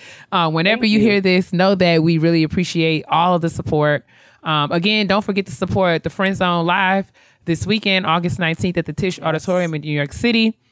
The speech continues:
Speaker 1: Uh, we'll be there, so come up and say hi. Um, and yeah,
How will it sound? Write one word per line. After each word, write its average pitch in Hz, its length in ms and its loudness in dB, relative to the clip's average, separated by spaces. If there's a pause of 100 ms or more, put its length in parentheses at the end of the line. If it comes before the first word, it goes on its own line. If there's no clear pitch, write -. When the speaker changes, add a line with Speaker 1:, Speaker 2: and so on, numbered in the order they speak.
(420)
Speaker 1:
Uh, 156 380 0
we'll 190 140 0
be 208 180 -2
there, 180 300 2
so 151 320 -2
come 170 200 -2
up 165 100 -4
and 170 100 -2
say 160 180 -2
hi. 151 460 -4 (520)
Um, 143 520 -4
and 165 140 -4
yeah, 185 360 -2